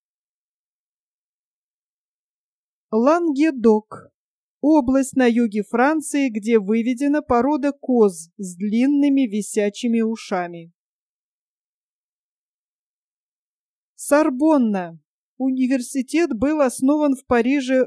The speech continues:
Робером де Сорбоном в тысяча двести пятнадцатом году, духовником короля Людовика девятого,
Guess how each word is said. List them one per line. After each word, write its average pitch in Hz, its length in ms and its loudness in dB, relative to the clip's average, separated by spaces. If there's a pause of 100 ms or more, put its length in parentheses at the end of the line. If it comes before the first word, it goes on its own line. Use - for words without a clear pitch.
Робером 214 760 0
де 190 480 -2
Сорбоном 214 920 -2
в - 80 -20
тысяча 240 500 -4
двести 214 440 -4
пятнадцатом 214 840 -4
году, 202 520 -2 (400)
духовником 233 960 0 (340)
короля 226 640 0
Людовика 233 800 2
девятого, 190 880 -2